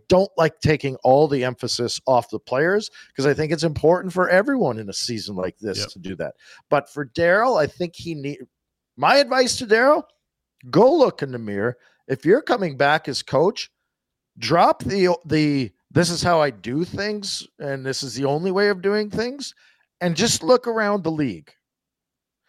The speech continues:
Speaker 1: Look around the league and find out what the age of the kids that are making the impacts are.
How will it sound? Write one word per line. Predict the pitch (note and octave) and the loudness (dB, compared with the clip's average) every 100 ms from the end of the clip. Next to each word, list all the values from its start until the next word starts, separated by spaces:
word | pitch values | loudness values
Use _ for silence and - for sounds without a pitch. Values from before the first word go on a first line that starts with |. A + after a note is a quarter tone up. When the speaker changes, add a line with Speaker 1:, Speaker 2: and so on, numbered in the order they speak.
| _ _ | _ _
Speaker 1:
Look | F#3 B3 | 0 0
around | E4 D4 D4+ D4 | 0 2 2 2
the | C4+ | 0
league | F#3 E3 D#3+ D3+ D3+ _ _ - | 2 2 2 -2 -8 _ _ -12
and | D#3 | -12
find | _ G3+ B3 C4 | _ -2 -2 -2
out | G#3 F#3 F3+ _ _ _ _ _ _ _ - | -2 -2 -6 _ _ _ _ _ _ _ -4
what | G#3+ C4 | -2 -2
the | - - | -6 -10
age | F#3+ G#3+ G3 D3 D3+ | -8 -8 -8 -10 -10
of | |
the | - | -10
kids | - G3 F#3+ C3+ - | -4 -2 -2 -4 -6
that | E3+ | -2
are | E3 | 0
making | F#3 F#3 E3 C#3 | 0 -2 -8 -6
the | D3+ | -6
impacts | E3 D3+ - C#3 C3+ - B2 | -6 -2 0 2 0 -2 -2
are. | A2 D2 - | 0 -2 -8